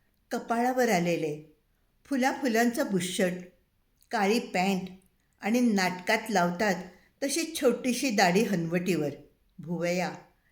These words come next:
जाड आणि काळ्या. क्षणार्धात एवढं तुमच्या लक्षात येतं न येतं, तोच तो माणूस तुमच्या अंगावर धावतो. सुदैवाने ती सुरी अजून तुमच्याच हातात असते. तुम्ही ते नकळतच पुढे करता.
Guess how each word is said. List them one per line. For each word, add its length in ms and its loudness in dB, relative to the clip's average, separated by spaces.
जाड 500 -4
आणि 160 0
काळ्या. 420 -4
क्षणार्धात 640 2
एवढं 340 2
तुमच्या 280 2
लक्षात 480 2
येतं 360 4
न 40 6
येतं, 480 4
तोच 280 2
तो 120 4
माणूस 360 2
तुमच्या 300 2
अंगावर 320 6
धावतो. 800 -2
सुदैवाने 640 4
ती 200 0
सुरी 420 2
अजून 460 2
तुमच्याच 640 2
हातात 500 0
असते. 520 -2
तुम्ही 220 6
ते 200 4
नकळतच 640 6
पुढे 300 4
करता. 540 -2